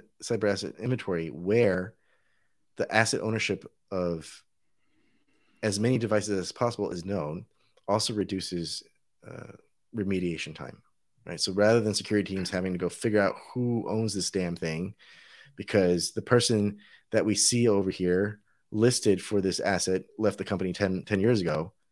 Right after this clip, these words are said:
So now who owns it? Who can I talk to about what this is? What the hell does it do? Does anybody seem to know? And having to track down who the owner is, reducing that time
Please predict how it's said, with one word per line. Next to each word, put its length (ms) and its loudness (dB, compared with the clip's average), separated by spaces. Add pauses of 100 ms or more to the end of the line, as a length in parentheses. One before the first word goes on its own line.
(680)
So 180 -4
now 160 4
who 220 2
owns 220 2
it? 240 -4
Who 160 -4
can 100 2
I 80 2
talk 240 6
to 140 2
about 200 2
what 140 -2
this 160 -2
is? 380 -2 (380)
What 180 -2
the 60 0
hell 120 4
does 160 0
it 80 -4
do? 260 0
Does 160 -4
anybody 280 0
seem 160 -4
to 60 -8
know? 200 -2 (260)
And 80 -8
having 200 2
to 40 -4
track 320 2
down 240 2
who 160 -4
the 120 2
owner 200 0
is, 220 -4 (800)
reducing 500 8
that 200 4
time 360 0